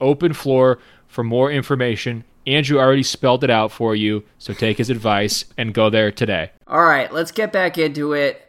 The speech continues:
Speaker 2: Uh, the first question, I wish we had some brighter news to transition to after the Phoenix disaster, but we'll start with Aaron, who says,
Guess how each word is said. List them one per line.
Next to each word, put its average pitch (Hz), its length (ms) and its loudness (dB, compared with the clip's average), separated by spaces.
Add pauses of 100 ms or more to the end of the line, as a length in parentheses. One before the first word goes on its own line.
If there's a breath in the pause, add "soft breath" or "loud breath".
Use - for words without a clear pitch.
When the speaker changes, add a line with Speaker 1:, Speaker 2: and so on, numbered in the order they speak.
Speaker 2:
Uh, 143 380 0
the 143 140 -4
first 220 400 2
question, 180 580 -2
I 147 160 -2
wish 196 360 -4
we 175 200 -4
had 156 320 -4
some 135 200 -10
brighter 143 500 -2
news 135 480 -6
to 139 100 -12
transition 131 680 -10
to 147 460 -8
after 131 520 -6
the 120 540 -8
Phoenix 143 580 -8
disaster, 147 760 -4
but 135 380 -8
we'll 143 160 -6
start 185 580 0
with 139 240 -6
Aaron, 143 460 -2
who 135 160 -8
says, 131 640 -4